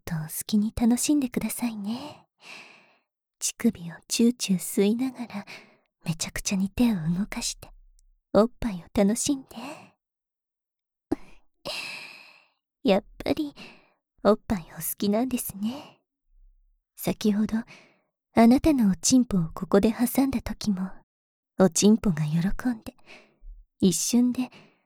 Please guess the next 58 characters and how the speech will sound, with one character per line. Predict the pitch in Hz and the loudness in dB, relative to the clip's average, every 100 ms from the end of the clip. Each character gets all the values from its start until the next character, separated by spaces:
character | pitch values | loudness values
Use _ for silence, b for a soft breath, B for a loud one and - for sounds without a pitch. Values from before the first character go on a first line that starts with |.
| b | b
さ | - 277 | -2 2
ら | 277 | 4
に | 247 170 | 4 2
硬 | - - - | -2 0 0
さ | - 233 | 2 2
を | |
増 | 214 202 | 4 2
し | - | 2
て | 269 | 2
い | 262 | 0
ま | 285 | -2
し | - | -4
た | 262 | -2
も | 202 | -2
の | 180 | -2
ね。 | 180 208 269 311 _ _ _ _ _ _ _ _ _ _ _ _ _ - | -4 -6 -8 -10 _ _ _ _ _ _ _ _ _ _ _ _ _ 4
お | 202 | 4
ち | - 226 | 6 4
ん | |
ぽ | 233 202 | 4 2
を | |
飲 | 160 160 196 | 2 4 4
み | 202 | 4
込 | - 233 | 4 4
ん | |
で | 190 | 4
も | 156 175 | 0 -2
て | - 220 | -4 -6
あ | |
そ | - 262 | -4 -4
ん | 254 | -4
だ | 185 165 | -4 -2
お | |
っ | 165 - - | -2 -2 -4
ぱ | 240 | -4
い | 285 | -4
肉。 | 240 - - - _ _ _ _ _ _ _ _ _ _ _ _ | -8 -12 -20 -20 _ _ _ _ _ _ _ _ _ _ _ _
今 | 240 277 262 | 2 4 2
は、 | 233 220 B B B B B _ _ | -2 -6 B B B B B _ _
あ | 208 | 6
な | 208 240 | 6 6
た | 226 | 2
が | 180 | 2
も | 151 165 | 0 -2
て | - | 0
あ | 226 | -2
そ | - | -2
ぶ | 285 247 | -2 0
番 | 233 | 0
で | 220 | -2
す | 214 - | -8 -6
よ。 | 180 208 277 - - _ _ _ _ _ _ _ _ _ _ _ | -6 -6 -8 -12 -20 _ _ _ _ _ _ _ _ _ _ _
<laughs> | - - - - - _ - - - - - - - _ _ _ | -2 -2 -14 -16 -20 _ -10 -10 -12 -18 -20 -20 -20 _ _ _
舌 | - - 226 | -4 0 2
の | 208 214 220 | 2 2 2
動 | 247 | 0
き | - 247 | -4 -8
が | 226 | -10